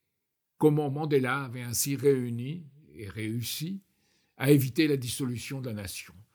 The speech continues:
Eh bien, c'est cet exemple auquel il faut penser lorsqu'il y a des oppositions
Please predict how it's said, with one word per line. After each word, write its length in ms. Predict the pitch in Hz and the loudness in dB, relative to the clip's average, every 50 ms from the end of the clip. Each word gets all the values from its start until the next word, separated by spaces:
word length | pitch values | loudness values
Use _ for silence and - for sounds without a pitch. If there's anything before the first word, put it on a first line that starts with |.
| _ _ _ - | _ _ _ -8
Eh 40 | - | -6
bien, 220 | 120 139 165 165 147 | -2 2 2 2 4
c'est 240 | - - 226 226 | 4 4 2 4
cet 180 | 202 208 175 147 | 4 2 2 2
exemple 640 | 151 123 123 123 127 120 127 135 - _ _ _ _ _ _ _ _ _ _ _ _ _ _ _ _ - | 0 -2 -2 -6 -8 -8 -10 -12 -16 _ _ _ _ _ _ _ _ _ _ _ _ _ _ _ _ -8
auquel 260 | 127 120 - 185 190 | -6 6 8 8 8
il 60 | 160 | 8
faut 160 | - 170 160 | 6 4 2
penser 600 | 135 165 151 143 123 - - 139 135 147 - _ _ | 2 0 -4 -2 0 0 0 -2 -4 -6 -8 _ _
lorsqu'il 280 | - 127 117 - - 170 | -8 -6 -6 -2 4 4
y 20 | |
a 60 | 165 156 | 6 6
des 160 | 156 139 143 | 6 4 4
oppositions 760 | 143 113 143 135 120 120 127 110 - - - 120 117 123 123 | 0 0 -2 -6 -6 -6 -8 -10 -10 -12 -10 -10 -12 -12 -12